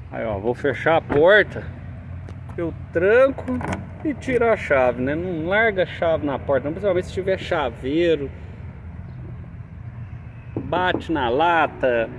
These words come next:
estraga o tambor. Ô, coisa linda, hein? Lindo demais. É isso aí, pessoal. Queria tá mostrando pra vocês aí.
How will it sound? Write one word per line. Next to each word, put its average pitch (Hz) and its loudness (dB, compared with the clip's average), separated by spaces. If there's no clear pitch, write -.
estraga 160 2
o - -6
tambor. 151 6
Ô, 151 -2
coisa 139 2
linda, 127 2
hein? 165 2
Lindo 208 0
demais. 175 4
É 247 2
isso 247 0
aí, 285 6
pessoal. 151 4
Queria 214 -4
tá 208 2
mostrando 185 2
pra 180 6
vocês 165 4
aí. 190 6